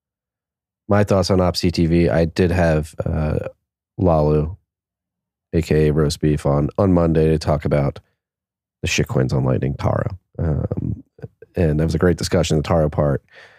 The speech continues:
uh, and the L sat conversation we had at the end. Uh, but in the beginning, if you're interested in, um, in hearing, like, uh,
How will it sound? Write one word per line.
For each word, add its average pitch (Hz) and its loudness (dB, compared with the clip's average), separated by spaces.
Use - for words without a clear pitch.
uh, 73 0
and 80 0
the 71 2
L 80 0
sat 71 -2
conversation 78 0
we 80 2
had 87 0
at 135 -4
the 110 2
end. 95 0
Uh, 90 0
but 98 0
in 104 4
the 107 4
beginning, 127 2
if 95 0
you're 101 2
interested 92 0
in, 82 0
um, 87 2
in 98 2
hearing, 85 2
like, 82 0
uh, 98 -2